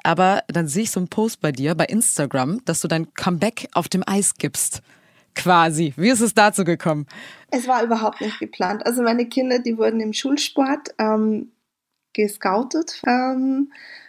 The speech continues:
Speaker 2: und spielen seitdem Eishockey. Beide in der Bundesliga, die große U dreizehn, also schon richtig, die hat auch gestern wieder ein Match gehabt. Ähm, und die Kleine, was die Große macht, macht die Kleine auch. Jetzt sind wir viermal in der Woche in der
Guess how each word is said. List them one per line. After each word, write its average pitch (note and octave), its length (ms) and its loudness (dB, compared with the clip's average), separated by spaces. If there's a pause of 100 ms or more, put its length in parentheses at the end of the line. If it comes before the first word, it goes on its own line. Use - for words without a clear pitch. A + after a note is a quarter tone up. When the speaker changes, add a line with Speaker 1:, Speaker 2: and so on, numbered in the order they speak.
(160)
Speaker 2:
und B3 160 2
spielen C4+ 240 6
seitdem A#3+ 360 0
Eishockey. G#3 640 -6
Beide A3 280 -2
in A3+ 120 0
der G#3 60 -2
Bundesliga, C4+ 680 0
die A3+ 120 -8
große A3+ 440 0
U A3+ 120 -4
dreizehn, C#4 800 -2
also A3 240 -6
schon G#3+ 180 -4
richtig, A#3+ 380 -8
die G#3 100 -6
hat G#3 100 -6
auch - 180 -8
gestern A#3+ 360 -2
wieder A#3 200 0
ein A#3 100 4
Match A3 280 -2
gehabt. - 380 -10 (640)
Ähm, G#3+ 420 2
und A3+ 200 -2
die A3+ 80 -4
Kleine, G3 340 2
was A3 120 -2
die G#3+ 100 -4
Große A#3 280 2
macht, A3 260 2
macht G#3+ 220 -4
die - 60 -18
Kleine G3+ 380 0
auch. A#3 180 0
Jetzt G#3 200 -10
sind G#3 100 -2
wir G3+ 100 -4
viermal A3 360 -2
in G#3+ 100 -4
der G3 140 -4
Woche G3+ 260 -6
in G3+ 200 -4
der G3 240 -6